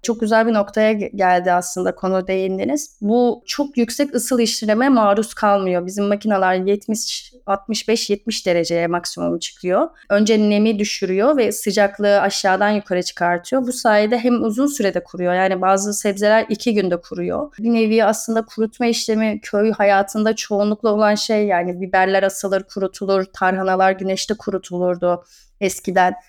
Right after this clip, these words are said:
yayılıp Ağustos ayının güneşinde ancak kurutabilirsiniz. Ondan sonra ya da kekik, nane, kırmızı biber, bütün baharat grupları aslında kurutulan baharat grup-, grupları.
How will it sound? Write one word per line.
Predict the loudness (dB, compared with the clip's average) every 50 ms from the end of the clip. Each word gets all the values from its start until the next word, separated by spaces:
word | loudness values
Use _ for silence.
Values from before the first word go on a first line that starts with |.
| _ -4
yayılıp | 0 2 4 4 4 2 0 -2 -4 -8 -4
Ağustos | -4 -4 -4 -4 -4 -4 -2 0 0
ayının | 0 0 0 0 -2 -2 -4 -6 _ _ _ _ _
güneşinde | -6 -2 -2 -2 -2 -2 -2 -2 2 2
ancak | 2 2 2 0 -2 -2 -4 -4
kurutabilirsiniz. | -8 -12 -12 -6 -6 -4 -2 0 -2 -2 -2 -4 -6 -4 -2 -2 -2 -2 -4 -8 _ _ _ -20 -20 _ _ _ _
Ondan | 0 0 2 2 4 2 2 2
sonra | 0 -4 -2 0 0 2 2 2
ya | 2 2 2
da | 0 0 -2 -4 -18 _ -14
kekik, | -4 -4 -2 -2 0 0 0 0 0 -4 -14 -12
nane, | -6 -2 0 2 2 4 4 4 4 2 2 0 -2 -6 -8 _ _ _ _ _ _ -4
kırmızı | -2 2 2 2 2 2 2
biber, | 2 4 4 4 4 4 0
bütün | -6 -2 0 2 2 4
baharat | 2 4 4 4 4 4 2 0 -4
grupları | -4 -4 -4 -4 -2 0 0 2 2
aslında | 0 0 0 -2 -2 -4
kurutulan | -4 -4 -4 -4 -4 -4 -2 0 2 2 2 2 0 -4 -4 -2
baharat | -4 -2 0 0 0 0 0 -2 -6 -6
grup-, | -4 -4 -4 -4 -4 -6 -6 -6
grupları. | -6 -6 -6 -8 -2 -2 -2 0 2 0 0